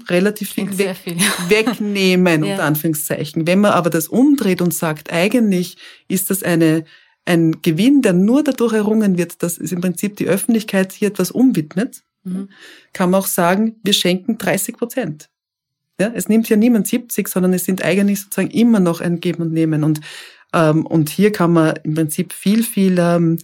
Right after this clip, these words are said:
Speaker 1: viel, viel vermessener fordern, als Öffentlichkeit zu sagen, okay, das ist eine Urbanität.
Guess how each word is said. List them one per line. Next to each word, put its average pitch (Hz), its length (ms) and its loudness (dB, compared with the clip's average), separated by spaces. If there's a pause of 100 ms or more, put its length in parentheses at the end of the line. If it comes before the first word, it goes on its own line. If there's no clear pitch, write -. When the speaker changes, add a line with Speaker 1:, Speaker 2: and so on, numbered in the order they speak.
(320)
Speaker 1:
viel, - 380 0
viel 226 180 -2
vermessener 185 560 0
fordern, 170 460 -2
als 170 320 -4
Öffentlichkeit 165 720 -6
zu - 160 -16
sagen, 165 340 -6
okay, 170 320 -4 (300)
das 180 160 -6
ist 185 140 -2
eine 160 340 2
Urbanität. 160 880 -2